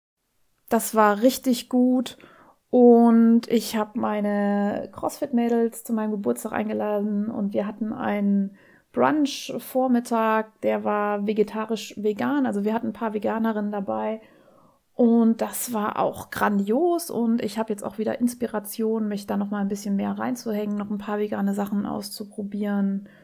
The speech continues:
Ach ja, arbeiten war ich natürlich auch noch im Februar. Also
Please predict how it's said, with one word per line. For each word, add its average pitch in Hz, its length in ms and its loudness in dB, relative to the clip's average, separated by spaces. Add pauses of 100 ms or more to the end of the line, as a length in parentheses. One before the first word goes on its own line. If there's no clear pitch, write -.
(800)
Ach - 100 -12
ja, 226 180 0
arbeiten 226 420 0
war 202 140 2
ich - 260 -6 (180)
natürlich 202 340 -6
auch 254 80 -2
noch 370 180 -10
im 339 80 -10
Februar. 302 560 -2
Also 196 220 -2